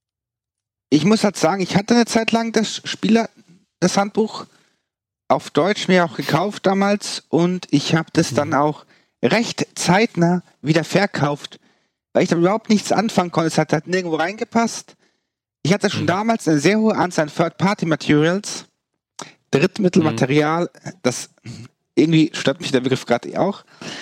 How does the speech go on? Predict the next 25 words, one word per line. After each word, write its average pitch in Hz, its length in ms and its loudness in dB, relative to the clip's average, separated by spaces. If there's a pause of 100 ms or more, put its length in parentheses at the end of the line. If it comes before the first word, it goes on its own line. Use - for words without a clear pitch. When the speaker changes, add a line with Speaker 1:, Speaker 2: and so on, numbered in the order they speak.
(200)
Speaker 1:
Nee, 185 140 2
und 175 160 0
da - 40 2
passt - 360 0
das - 220 0
einfach 165 340 0
nicht 165 280 0
dazu, 165 480 0 (580)
weil 160 160 0
da 165 120 0
muss 170 180 -2
ich 175 60 -6
die - 100 -4
ganze 160 300 0
Zeit - 220 -2 (100)
mappen, 202 540 -2
was 151 200 -2
gibt - 260 -2
es, - 120 2
was 147 140 0
ist 196 240 2
es 170 120 -2
und 160 120 -2
so 135 140 0
weiter. 190 500 0